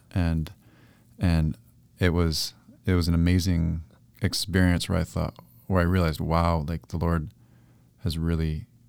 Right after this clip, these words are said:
spoken clearly." And so I bawled my way through that service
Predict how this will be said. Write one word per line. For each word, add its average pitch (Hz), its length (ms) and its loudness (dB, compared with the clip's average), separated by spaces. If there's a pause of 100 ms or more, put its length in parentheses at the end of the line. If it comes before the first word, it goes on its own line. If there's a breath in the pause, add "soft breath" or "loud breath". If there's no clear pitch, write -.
spoken 82 580 -2
clearly." 85 500 -2 (460 loud breath)
And - 100 -12
so 107 100 6
I - 20 8
bawled 104 280 8
my 113 100 8
way 98 120 6
through 92 160 -2
that 87 120 -2
service 92 560 0